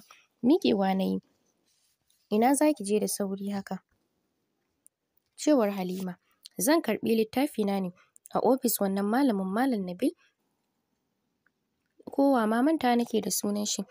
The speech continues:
Dariya Hanisa ta yi. Kafin ta ce, "Abokin fadar ki dai. Ranan nake ji ashe duk kukan da kike shi yake sa ki." Ba tare da na tanka zancen ta ba.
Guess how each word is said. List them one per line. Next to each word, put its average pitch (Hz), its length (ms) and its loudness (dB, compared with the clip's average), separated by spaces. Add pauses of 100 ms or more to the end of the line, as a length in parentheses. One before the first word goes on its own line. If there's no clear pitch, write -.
(340)
Dariya 269 380 4
Hanisa 208 380 0
ta - 120 -4
yi. 185 140 -4 (440)
Kafin 254 300 2
ta 254 80 2
ce, - 180 -2
"Abokin 262 420 0
fadar 226 320 0
ki 185 100 -6
dai. 190 140 -6 (320)
Ranan 294 300 6
nake 233 260 4
ji 202 140 -2
ashe 226 260 0
duk 254 140 -2
kukan 254 340 0
da 185 80 -2
kike 247 300 0 (340)
shi - 220 0
yake 220 180 0
sa 196 220 -2
ki." 190 160 -12 (360)
Ba 202 120 0
tare 226 340 2
da 254 100 2
na 202 140 0
tanka 202 460 -6 (340)
zancen 196 440 0
ta 208 120 -2
ba. 180 160 -6